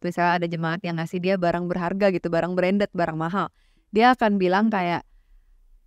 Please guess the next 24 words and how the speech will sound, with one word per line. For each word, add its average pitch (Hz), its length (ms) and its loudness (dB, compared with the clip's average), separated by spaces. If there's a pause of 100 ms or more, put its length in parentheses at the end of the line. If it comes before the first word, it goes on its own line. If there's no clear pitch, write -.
eh, 175 420 0 (300)
"Mu-, 202 160 -4
sorry, 233 400 2 (240)
ah, 165 240 -4 (240)
saya 190 240 2
nggak 220 160 4
bisa 185 100 0
pakai 175 300 0
ini," 208 240 2
gitu. 160 400 -4 (320)
Karena 208 480 2
menurut 175 320 -4
dia, 208 240 4 (720)
eh, 185 480 0 (720)
apa - 240 -2
ya, 156 240 0 (400)
dia 247 160 6
nggak 262 160 4
mau 190 320 2
ketik-, 190 240 -2 (560)
menunjukkan 202 640 2
ke 226 320 2 (480)
jemaatnya 185 720 0
bahwa 190 480 0